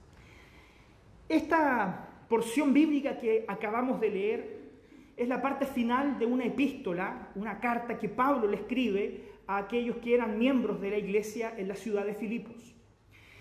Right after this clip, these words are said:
Y no es extraño que el tema final que el apóstol Pablo toca en esta epístola, además de muchos otros tópicos que aborda en ella, sea el tema de la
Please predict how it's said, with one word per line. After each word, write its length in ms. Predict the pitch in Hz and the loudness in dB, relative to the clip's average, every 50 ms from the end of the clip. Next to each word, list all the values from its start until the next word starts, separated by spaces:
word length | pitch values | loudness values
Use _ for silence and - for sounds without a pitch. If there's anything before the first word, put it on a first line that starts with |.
| - - - - | -20 -16 -2 0
Y 560 | 262 254 262 262 262 262 - - - - - | 2 4 4 2 2 0 -4 -12 -16 -12 -6
no 220 | 240 277 392 440 440 | -4 0 2 4 4
es 160 | 403 - - | 4 2 0
extraño 960 | 311 - - - - - 339 370 392 349 254 240 247 277 320 349 - - - - - - - - - - - _ _ _ _ - | -2 -4 -6 -8 -4 0 2 2 4 4 4 4 2 2 -2 -4 -8 -12 -14 -18 -20 -20 -20 -20 -20 -20 -20 _ _ _ _ -4
que 720 | 254 254 254 254 254 254 254 254 254 - - - - - - | 0 0 2 2 2 0 0 -2 -4 -8 -12 -16 -20 -2 0
el 200 | 240 240 - - | 2 2 2 0
tema 220 | 330 339 349 330 | 0 0 0 0
final 640 | 339 - 277 254 240 262 294 339 330 254 240 269 330 - - - - - - - - - - - _ _ _ _ _ _ _ - - _ - - - _ _ | 0 2 4 4 4 4 2 2 0 0 -2 -4 -6 -8 -12 -16 -20 -20 -20 -20 -20 -20 -20 -20 _ _ _ _ _ _ _ -20 -20 _ -20 -20 -20 _ _
que 80 | - | -2
el 80 | 226 247 | -2 0
apóstol 340 | 240 277 285 277 320 254 - | 0 0 0 0 0 0 2
Pablo 280 | 294 294 294 269 254 | 2 2 2 2 0
toca 400 | 262 - 311 330 330 - 254 226 | 0 0 0 0 0 -2 -4 -4
en 100 | 208 208 | -4 -4
esta 220 | 240 233 - 254 214 | -4 -4 -2 -2 -2
epístola, 480 | 190 214 - - - 214 202 214 - - - - - - - - - _ _ _ _ _ | 0 -2 -4 -4 -4 -4 -4 -4 -6 -10 -14 -18 -20 -20 -20 -20 -20 _ _ _ _ _
además 360 | - 175 190 202 233 233 196 | -6 -4 -2 0 0 0 0
de 100 | 208 208 | 0 2
muchos 280 | 202 233 233 226 208 208 | 2 2 0 0 -2 -2
otros 240 | 220 214 190 - - | -2 -4 -4 -2 -2
tópicos 320 | 233 - 240 240 226 - | 0 0 0 -2 -4 -4
que 140 | - - 175 | -4 -4 0
aborda 260 | 175 247 262 233 226 | 2 2 2 2 0
en 80 | 226 226 | 0 0
ella, 300 | 214 185 165 202 233 - - - - - - - - - - - - - | 0 0 0 -2 -4 -6 -10 -14 -18 -20 -20 -20 -20 -20 -20 -20 -20 -20
sea 460 | - - - 277 277 285 285 285 285 277 | -20 -6 -2 2 2 4 4 2 2 0
el 180 | 226 196 - - | -2 -4 -2 0
tema 240 | 262 262 254 262 | 0 0 2 0
de 140 | 254 247 247 | 0 0 0
la 340 | 247 240 240 247 247 - - | 0 0 -2 -2 -2 -4 -8